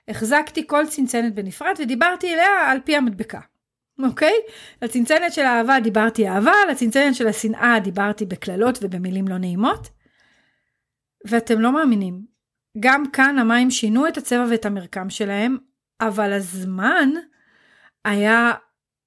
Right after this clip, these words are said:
קצר באופן משמעותי, אוקיי? זה נשמע דמיוני, אבל זה ממש ממש אמיתי. באמת, אם בא לכם, תנסו את זה בעצמכם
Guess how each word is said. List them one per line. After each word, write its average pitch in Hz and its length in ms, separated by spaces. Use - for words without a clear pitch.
קצר 311 720
באופן 277 600
משמעותי, 208 960
אוקיי? 262 380
זה 220 140
נשמע 254 360
דמיוני, 349 400
אבל 208 160
זה 214 120
ממש 247 360
ממש 247 280
אמיתי. 208 420
באמת, 220 420
אם 202 120
בא 247 120
לכם, 330 320
תנסו 220 340
את 247 80
זה 254 80
בעצמכם 214 580